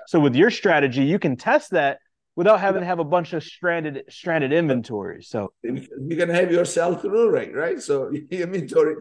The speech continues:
Speaker 2: if you send thirty-six pieces and after a week you got twenty left, you sold sixteen. It's simple. So, um, yeah. All right. Let's talk about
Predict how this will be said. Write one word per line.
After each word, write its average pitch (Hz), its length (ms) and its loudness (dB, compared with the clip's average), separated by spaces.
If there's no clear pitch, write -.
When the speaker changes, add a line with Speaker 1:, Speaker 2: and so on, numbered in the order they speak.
Speaker 2:
if 143 160 -6
you 170 120 -4
send 156 380 -6
thirty-six 165 520 -2
pieces 139 560 -4
and 117 160 -6
after 131 340 -4
a 139 80 4
week 151 260 0
you 120 160 -8
got 131 260 -6
twenty 135 320 -8
left, 135 320 -4
you 135 100 -6
sold 135 300 0
sixteen. - 600 -10
It's - 180 -14
simple. - 460 -8
So, 117 560 2
um, 117 520 -6
yeah. 139 280 0
All 196 100 -2
right. 185 240 0
Let's 156 280 2
talk 196 240 0
about 170 320 0